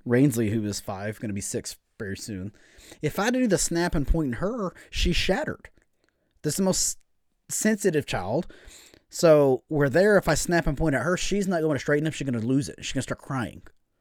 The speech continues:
So you have to learn how to navigate, well, maybe the stern snap and look, point look. What works with one isn't gonna work with this one. Then we have Mister Riley Mitchell in the middle,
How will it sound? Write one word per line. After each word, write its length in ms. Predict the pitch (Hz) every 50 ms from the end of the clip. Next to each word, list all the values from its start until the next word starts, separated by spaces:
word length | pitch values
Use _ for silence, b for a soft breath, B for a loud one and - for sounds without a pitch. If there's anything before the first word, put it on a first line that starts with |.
| _ _ _
So 100 | - 143
you 60 | 147
have 100 | 151 -
to 80 | 170
learn 360 | 139 135 156 160 165 170 170 160
how 100 | 170 147
to 80 | 139
navigate, 680 | 139 147 147 151 160 156 156 117 135 131 123 117 113
well, 300 | 107 120 127 127 135 131
maybe 320 | 127 135 135 135 143 147 147
the 140 | 120 127 -
stern 520 | - - - - - 151 156 151 147 135
snap 380 | - - - 151 147 143 - 139
and 140 | 120 123
look, 360 | 139 170 175 165 - - _ _
point 340 | - 151 147 143 135 -
look. 380 | 156 147 120 113 - - - b b b b b b b b b b b _ _ _ _ _ _ _ _
What 280 | - 135 147 156 135 143
works 260 | 151 160 151 - -
with 180 | 156 - -
one 400 | 120 143 175 208 185 165 170 - - _
isn't 240 | 147 139 160 151
gonna 120 | 160 160 151
work 200 | 143 143 143 -
with 120 | 135 127 -
this 200 | 139 139 - -
one. 200 | - - - - - - _ _ _ _ _ _ _ _ _
Then 280 | - 120 139 160 175 175
we 100 | 180 160
have 360 | 156 160 160 156 151 143 131 113 104 - _ _ _ _ _ _ _ _
Mister 320 | 151 160 165 151 - 156 139
Riley 280 | 135 147 151 143 120
Mitchell 480 | 104 117 131 165 175 - 151 135 131 123
in 80 | 117
the 60 | 107 101
middle, 540 | 113 139 175 226 185 113 113 170 - -